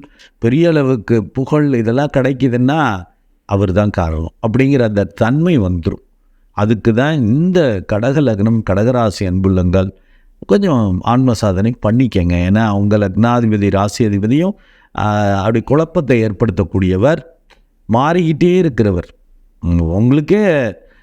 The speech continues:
ஆ, அப்படியே ஒரு சில நேரங்கள்ல பயங்கர உற்சாகமா இருங்க-, இருப்பீங்க, ஆ ஊம்பிங்க. சில நேரங்கள் பயங்கர சோகமா இருப்பீங்க, என்னன்னு உங்களுக்கு தெரியாது. "என்னடா இப்போ,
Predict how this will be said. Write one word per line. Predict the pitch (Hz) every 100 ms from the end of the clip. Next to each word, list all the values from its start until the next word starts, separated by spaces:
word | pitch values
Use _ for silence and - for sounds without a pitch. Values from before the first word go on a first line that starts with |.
| _ -
ஆ, | 101 98 101
அப்படியே | 98 147
ஒரு | 147 113 87
சில | 101 117 107
நேரங்கள்ல | 117 147 185 170 170 180
பயங்கர | 139 117 123 143 170
உற்சாகமா | 127 113 165 156 147 139 131
இருங்க-, | 117 110 90 104
இருப்பீங்க, | 117 120 98 98 87 - _
ஆ | 101 123 113
ஊம்பிங்க. | 117 143 127 110 110 143 - _ _
சில | - 143 160
நேரங்கள் | 175 190 202 185 202
பயங்கர | 147 131 131 156 170 -
சோகமா | 151 156 160 170 165
இருப்பீங்க, | 101 92 92 92 - _ _ _ _ -
என்னன்னு | 123 160 196 196
உங்களுக்கு | 208 170 156 127
தெரியாது. | 107 123 117 95 87
"என்னடா | 107 175 190
இப்போ, | 147 98